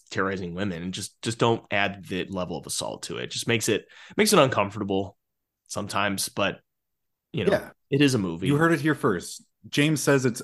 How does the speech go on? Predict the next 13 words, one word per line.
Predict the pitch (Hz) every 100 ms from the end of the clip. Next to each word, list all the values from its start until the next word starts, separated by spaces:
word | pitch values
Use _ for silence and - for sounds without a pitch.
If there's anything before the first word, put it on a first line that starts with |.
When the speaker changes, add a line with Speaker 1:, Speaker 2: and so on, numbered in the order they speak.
| -
Speaker 2:
okay | 127 120 127 110
to | 95
terrorize | 87 - 95 82 78 -
women. | - - -
Speaker 1:
<laughs> | _
No. | 120 - - - - - - - _ _ _ _ -
Speaker 2:
Um, | 139 139 131 131 135 135 - -
Speaker 1:
<laughs> | - -
Speaker 2:
in | 151 170
terms | 175 220
of | 240
what | 180 131
works | 117 101 107 - -